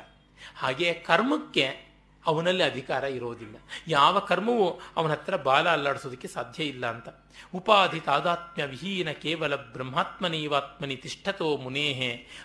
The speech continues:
ಪ್ರಾರಬ್ಧ ಸದ್ಭಾವ ಕಥಾ ನ ಯುಕ್ತ ಸ್ವಪ್ನಾರ್ಥ ಸಂಬಂಧ ಕಥೇವ ಜಾಗೃತಃ ಅಂತ ಇದೇ ಯುಕ್ತಿಯನ್ನ ಭಾಷ್ಯದಲ್ಲಿ ಇರುವುದನ್ನೇ ಇಲ್ಲಿ ವಿವೇಕ ಚೂಡಾಮಣಿಯಲ್ಲಿ ಮತ್ತೆ ಹೇಳ್ತಾರೆ.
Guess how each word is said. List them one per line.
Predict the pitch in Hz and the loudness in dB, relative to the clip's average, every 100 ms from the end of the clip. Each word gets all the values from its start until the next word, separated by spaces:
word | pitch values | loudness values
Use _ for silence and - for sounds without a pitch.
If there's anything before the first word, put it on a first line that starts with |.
| - | 0
ಪ್ರಾರಬ್ಧ | 131 139 165 160 | 6 8 6 -2
ಸದ್ಭಾವ | 190 147 123 139 165 185 | -4 -4 -4 2 2 2
ಕಥಾ | 196 143 - 175 185 | 0 -4 2 2 4
ನ | 143 | -2
ಯುಕ್ತ | 131 135 - 160 123 120 - - | -6 -10 0 2 2 -4 -16 -12
ಸ್ವಪ್ನಾರ್ಥ | - 147 - 202 - 220 | -8 -6 2 2 2 -6
ಸಂಬಂಧ | 175 143 147 175 185 | -6 -2 -2 0 -2
ಕಥೇವ | - 127 - 165 202 | -2 -2 -2 -2 0
ಜಾಗೃತಃ | 170 135 120 160 160 127 117 113 - - - | 0 0 -2 -4 -4 -2 -4 -4 -12 -20 -18
ಅಂತ | 156 | -8
ಇದೇ | 170 139 165 | -8 -4 -4
ಯುಕ್ತಿಯನ್ನ | 175 147 - 160 190 156 - - - 143 | -4 -8 -6 -4 -4 -6 -8 -20 -10 -2
ಭಾಷ್ಯದಲ್ಲಿ | 151 - 196 220 208 | -2 -2 0 2 2
ಇರುವುದನ್ನೇ | 190 185 208 240 160 - - - | 0 -2 -2 -2 -2 -6 -16 -4
ಇಲ್ಲಿ | 208 196 | -2 0
ವಿವೇಕ | 165 208 208 | 6 6 4
ಚೂಡಾಮಣಿಯಲ್ಲಿ | 190 170 139 156 202 | 0 0 2 -2 -2
ಮತ್ತೆ | 143 - 226 | -2 -2 2
ಹೇಳ್ತಾರೆ. | 170 147 156 135 120 - | 4 4 2 2 0 -12